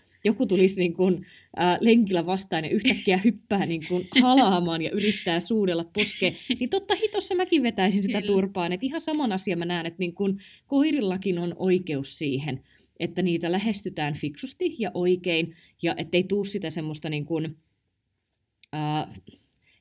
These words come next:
Speaker 2: klikkiä siinä niiden niinku erilaisten sosiaalisten toimin-, tai niinku toimintatapojen välillä.
Speaker 1: Kyllä.
Speaker 2: Eli tää on niinku mun mielestä se, että niinku epäsosiaalinen käytös on vähän huono termi, <laughs> vaan pitäisi niinku pystyä näkemään, että mistä se käytös on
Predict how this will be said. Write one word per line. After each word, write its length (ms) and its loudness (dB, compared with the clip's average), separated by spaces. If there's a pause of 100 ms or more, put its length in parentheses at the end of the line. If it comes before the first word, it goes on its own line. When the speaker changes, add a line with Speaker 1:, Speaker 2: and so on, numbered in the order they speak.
(140)
Speaker 2:
klikkiä 540 0
siinä 280 -2
niiden 320 -4
niinku 240 -6
erilaisten 640 0
sosiaalisten 960 -4 (460)
toimin-, 640 4
tai 120 0
niinku 200 -2 (140)
toimintatapojen 920 2
välillä. 480 -6 (100)
Speaker 1:
Kyllä. 340 -4 (500)
Speaker 2:
Eli 180 2
tää 220 0
on 120 2
niinku 200 0
mun 160 2
mielestä 240 -2
se, 100 -2
että 180 -4
niinku 180 -6
epäsosiaalinen 680 -2
käytös 380 -2
on 100 -2
vähän 220 -2
huono 400 -2
termi, 480 0 (120)
<laughs> 200 -18
vaan 160 2
pitäisi 260 -2
niinku 240 -2
pystyä 340 -2
näkemään, 520 0
että 140 -4
mistä 260 -2
se 120 -2
käytös 460 -2
on 180 -4